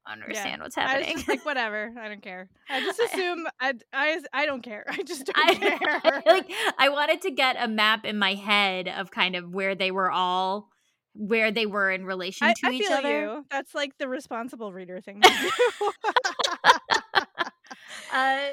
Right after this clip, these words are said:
Speaker 2: so he
Speaker 1: Uh.
Speaker 2: has this, they're kind of noticing these, like, both good and bad things
Speaker 1: Yeah.
Speaker 2: that are happening in the villages that Rand presumably is going through,
Speaker 1: It's
Speaker 2: whether
Speaker 1: like,
Speaker 2: it's, like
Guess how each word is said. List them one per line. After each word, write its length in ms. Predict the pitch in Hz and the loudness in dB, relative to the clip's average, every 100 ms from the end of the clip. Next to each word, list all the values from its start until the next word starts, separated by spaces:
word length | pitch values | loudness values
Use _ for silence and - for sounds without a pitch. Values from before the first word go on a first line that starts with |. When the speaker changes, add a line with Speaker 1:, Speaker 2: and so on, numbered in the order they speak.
| 269 | -8
Speaker 2:
so 520 | 277 330 302 320 302 294 | -6 -2 0 0 -2 -4
he 80 | |
Speaker 1:
Uh. 20 | 294 | -6
Speaker 2:
has 460 | 285 302 339 370 330 - | 2 4 4 0 -8 -4
this, 420 | 269 269 269 - _ - - | -4 -4 -6 -14 _ -10 -4
they're 120 | 294 | 2
kind 180 | 359 440 | 2 2
of 80 | 392 | 0
noticing 720 | 277 240 254 254 262 254 247 | -2 0 -2 -4 -8 -6 -8
these, 340 | 220 214 202 190 | -6 -2 -2 -2
like, 280 | 196 190 180 | -2 -4 0
both 200 | 294 381 277 202 | 0 0 -2 -2
good 200 | 233 220 | 0 0
and 380 | 196 190 208 190 | 0 2 0 2
bad 320 | 170 175 208 | 2 2 0
things 220 | 262 269 | -4 -2
Speaker 1:
Yeah. 80 | 233 | 0
Speaker 2:
that 140 | 294 | 2
are 80 | 302 | 2
happening 640 | 294 277 285 302 302 302 294 | 2 0 2 -2 -4 -6 -8
in 240 | - 208 | -6 -4
the 80 | 202 | -4
villages 540 | 180 185 185 185 185 185 | -2 -2 -2 -2 -4 -2
that 160 | 156 | -4
Rand 360 | 185 170 175 175 | -2 -2 -2 -4
presumably 600 | 190 175 175 170 175 170 | -8 -6 -6 -6 -4 -4
is 140 | 175 | -6
going 400 | - 160 175 196 | -6 -4 -2 -4
through, 180 | 247 254 | -4 -2
Speaker 1:
It's 60 | 208 | -2
Speaker 2:
whether 180 | 170 | 2
Speaker 1:
like, 120 | 311 208 | 0 0
Speaker 2:
it's, 100 | - | -4
like 240 | 170 170 | -8 -8